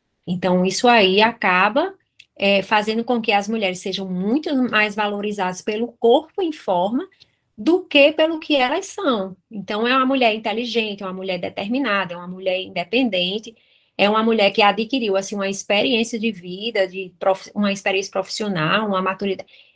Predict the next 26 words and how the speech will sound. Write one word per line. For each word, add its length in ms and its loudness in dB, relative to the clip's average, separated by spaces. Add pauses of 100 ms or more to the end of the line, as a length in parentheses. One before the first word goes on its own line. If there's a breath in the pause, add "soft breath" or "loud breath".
(180 soft breath)
E 80 8
ela 160 10
não 160 2
é 80 -2
reconhecida 480 -4
por 180 -10
isso. 240 -8 (100)
Ela 160 -2
é 40 -2
reconhecida 500 -4
pelo 220 0
cabelo 340 0
branco, 400 0
ela 120 0
é 20 -4
reconhecida 600 -4
porque 320 -6
ela 260 0
é 60 2
gorda, 460 4
ela 100 -2
é 40 -2
reconhecida 500 -6
porque 220 -2
ela 360 2
está 400 2